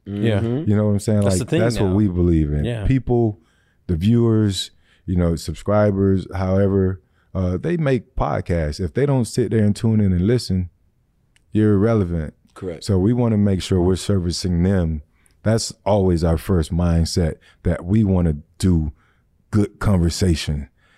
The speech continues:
Speaker 3: good content. Y-, you have certain guests that are gonna spike your numbers, and that's cool, but it's not always about that.
Speaker 1: Right.
Speaker 3: And I tried to explain that on the other podcast, that it's about building bridges.
Speaker 2: Yeah, yeah, yeah.
Speaker 3: Right?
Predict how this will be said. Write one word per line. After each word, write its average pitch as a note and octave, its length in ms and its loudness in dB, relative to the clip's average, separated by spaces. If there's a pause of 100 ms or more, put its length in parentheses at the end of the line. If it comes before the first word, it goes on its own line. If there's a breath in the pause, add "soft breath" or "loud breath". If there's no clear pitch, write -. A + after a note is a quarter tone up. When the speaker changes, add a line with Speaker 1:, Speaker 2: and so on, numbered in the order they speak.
(200)
Speaker 3:
good - 300 -4
content. F#2 600 0 (340 loud breath)
Y-, - 80 -14 (260)
you A#2 540 -4
have C#3 260 0
certain G#2+ 320 0
guests G2+ 320 0
that G2 140 0
are F2+ 40 2
gonna E2+ 200 0
spike - 380 -2
your F#2+ 100 2
numbers, G#2 500 0 (500 soft breath)
and F#2 100 4
that's G2 260 -2
cool, C#3 580 0 (320)
but G2 400 0
it's G#2+ 180 2
not A2 340 2
always F2 360 2
about E2+ 420 0
that. A#1+ 200 -8 (220)
Speaker 1:
Right. G2+ 220 0
Speaker 3:
And F2+ 100 2
I G#2 120 2
tried G2 340 -2
to F#2 100 -2
explain F2+ 520 0
that F2 140 2
on E2+ 160 2
the D#2 220 0
other G#2+ 240 0
podcast, E2 600 -4
that G#2 140 0
it's A2+ 100 -8
about A2+ 380 0
building F#2+ 380 2
bridges. D#2+ 580 0
Speaker 2:
Yeah, G2+ 180 0
yeah, A#2+ 160 2
yeah. A#2 160 0
Speaker 3:
Right? G2 260 0